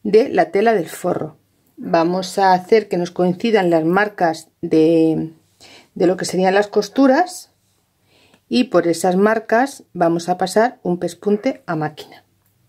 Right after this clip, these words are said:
De qué forma más sencilla nos quedan súper bonito el abrigo por dentro y por fuera. Bueno, pues yo voy a coser este,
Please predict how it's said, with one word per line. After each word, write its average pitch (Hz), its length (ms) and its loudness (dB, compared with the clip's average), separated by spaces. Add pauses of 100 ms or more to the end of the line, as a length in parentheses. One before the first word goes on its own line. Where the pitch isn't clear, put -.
(140)
De 214 100 2
qué 220 100 2
forma 208 420 0
más 185 260 -2
sencilla 233 720 0
nos 175 240 2
quedan 214 560 2
súper 196 380 0
bonito 185 520 2
el 185 140 -4
abrigo 175 400 2
por 175 160 2
dentro 202 240 2
y 214 60 -2
por 147 160 -12
fuera. 147 400 -8 (500)
Bueno, 202 300 2
pues 185 280 -2
yo 202 260 2
voy 202 160 4
a 202 120 2
coser 220 520 0 (1200)
este, 208 400 0